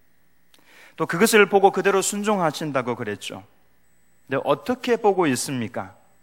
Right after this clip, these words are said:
예수님께서는 어떤 방식으로 아버지가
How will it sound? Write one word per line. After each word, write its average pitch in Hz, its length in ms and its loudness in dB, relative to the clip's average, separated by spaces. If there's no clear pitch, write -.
예수님께서는 190 880 0
어떤 269 320 2
방식으로 151 720 -2
아버지가 240 840 4